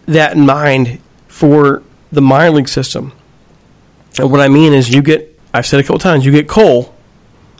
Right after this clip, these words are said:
maybe Wheeler, or a Cole and somebody else around those air, around that, a, a number two, number three guy.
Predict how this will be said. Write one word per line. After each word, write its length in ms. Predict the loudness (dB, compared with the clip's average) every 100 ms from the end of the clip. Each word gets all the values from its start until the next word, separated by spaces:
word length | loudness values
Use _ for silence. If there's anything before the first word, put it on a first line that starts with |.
| _
maybe 260 | 0 4 4
Wheeler, 440 | 4 2 0 -2 -8 _ -20 -8
or 240 | -2 0 0
a 60 |
Cole 400 | -2 0 2 4
and 100 | 2
somebody 320 | 0 0 2 2
else 300 | 2 -2 -4 -2
around 300 | 0 2 2
those 280 | 2 0 -2
air, 280 | -2 -2 -2
around 360 | -2 0 0 2
that, 240 | 0 -2 -10 -20 -20 -20 _ _ _ _ _ -2
a, 200 | 0 2
a 20 |
number 220 | 2 0
two, 200 | -2 0
number 140 | 0 0
three 180 | -2
guy. 440 | 0 0 0 0